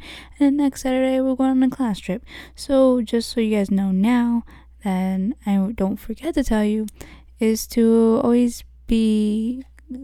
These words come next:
aware that it's up on Saturdays. I don't have a specific time,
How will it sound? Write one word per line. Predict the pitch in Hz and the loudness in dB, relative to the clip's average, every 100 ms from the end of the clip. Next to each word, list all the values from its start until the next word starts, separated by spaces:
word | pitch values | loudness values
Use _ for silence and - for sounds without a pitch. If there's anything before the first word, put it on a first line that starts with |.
| - - | -18 -8
aware | - 190 202 196 185 | -2 2 2 2 0
that | 180 185 | -2 -4
it's | 180 - 190 | -6 -8 -6
up | 180 - | -6 -6
on | 190 180 | -6 -4
Saturdays. | 190 175 - 156 180 - - - - - | -4 -6 -8 -10 -12 -16 -20 -20 -20 -8
I | 202 185 180 180 | -4 -2 -2 -2
don't | 190 196 | -2 0
have | 185 | -2
a | 190 | -2
specific | - - - - 190 - | -4 -8 -12 -10 -12 -8
time, | - 247 240 | -4 -2 -2